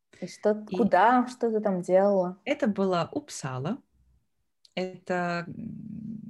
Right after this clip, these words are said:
Speaker 2: для тех, кто не знает, не так далеко от Стокгольма, наверное, где-то час езды на поезде.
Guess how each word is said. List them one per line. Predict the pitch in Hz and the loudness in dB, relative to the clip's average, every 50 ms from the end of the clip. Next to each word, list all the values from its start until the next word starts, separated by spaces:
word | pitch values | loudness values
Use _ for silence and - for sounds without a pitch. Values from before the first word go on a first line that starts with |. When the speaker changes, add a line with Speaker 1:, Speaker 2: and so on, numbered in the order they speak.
| - - - | -12 -12 -12
Speaker 2:
для | - 165 | -12 -12
тех, | 160 - 190 202 202 | -8 -6 -4 -6 -4
кто | - - 185 | -4 -6 -6
не | 185 185 180 | -6 -6 -6
знает, | 175 175 175 175 180 - - | -8 -8 -8 -8 -8 -8 -6
не | 170 160 160 | -6 -6 -6
так | - 165 165 156 | -6 -6 -6 -6
далеко | 156 156 156 156 - 160 | -6 -6 -8 -8 -8 -10
от | 165 156 | -10 -10
Стокгольма, | - - - 156 160 - 247 285 311 320 277 233 | -12 -12 -12 -12 -8 -4 -4 -2 -2 0 0 0
наверное, | 202 180 170 175 202 208 202 185 | 0 0 -2 -2 -2 0 0 0
где-то | 170 160 175 170 - 170 - - - _ _ _ _ _ | -2 -4 -8 -8 -8 -6 -8 -8 -8 _ _ _ _ _
час | - - 170 165 156 - - | -8 -6 -6 -6 -6 -6 -6
езды | 160 147 - 156 156 | -6 -6 -4 -4 -2
на | 156 151 | -2 -4
поезде. | 151 - 156 151 156 156 156 - - | -6 -6 -8 -8 -6 -8 -10 -14 -18